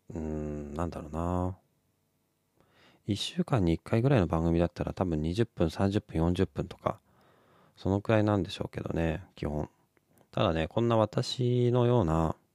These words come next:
あ、これね、き-、人に聞いてもらいたいっていうのを前提に考えちゃうとね、その一話何分がいいとかっていうのはなる、あるんですけどね。別にそんなのこだわんなくてもいい、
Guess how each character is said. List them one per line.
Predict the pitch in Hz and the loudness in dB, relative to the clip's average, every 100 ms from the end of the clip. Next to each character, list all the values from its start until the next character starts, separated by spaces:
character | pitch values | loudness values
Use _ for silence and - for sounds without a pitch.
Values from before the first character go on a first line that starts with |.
| _ _ _ _ - - | _ _ _ _ -20 -18
あ、 | - | -14
こ | - | -8
れ | - | -4
ね、 | 82 80 | -2 -2
き-、 | - - | -4 -12
人 | - 143 | -4 0
に | 123 | 0
聞 | - | 0
い | 127 | 0
て | |
も | 151 156 | 2 2
ら | |
い | 160 | 2
た | - | 0
い | 202 | -2
っ | |
て | - - | 0 2
い | |
う | 98 | 4
の | 92 87 87 - | 6 4 2 -2
を | 104 101 | 2 4
前 | 107 110 | 4 2
提 | 117 117 | 4 4
に | |
考 | 113 110 117 | 4 4 4
え | 117 | 4
ち | 78 | 2
ゃ | |
う | |
と | 76 78 | 0 2
ね、 | 78 76 - _ - - - - - | 2 0 -8 _ -20 -20 -20 -12 -4
そ | |
の | 78 - | -2 -2
一 | - - 110 | -4 0 2
話 | 87 | 4
何 | 87 90 | 4 4
分 | 85 80 | 2 4
が | 76 | 4
い | 82 | 2
い | |
と | - | 0
か | - | -8
っ | - | -8
て | 76 | -6
い | |
う | |
の | 76 | -4
は | |
な | 76 85 | 0 0
る、 | 82 85 | 2 0
あ | |
る | 87 | 0
ん | 78 | 0
で | 90 | -6
す | - | -10
け | |
ど | 78 | -4
ね。 | 73 71 - _ _ _ - - - - | -2 -2 -6 _ _ _ -20 -20 -20 -6
別 | 87 - 127 | -6 -4 -2
に | 131 | -2
そ | 127 | 0
ん | |
な | 139 | 2
の | 110 | 2
こ | 76 80 | 0 -2
だ | 95 | 0
わ | 131 | 2
ん | |
な | 151 | 0
く | - | -2
て | - | -6
も | 76 | -2
い | 90 | 0
い、 | 87 | 0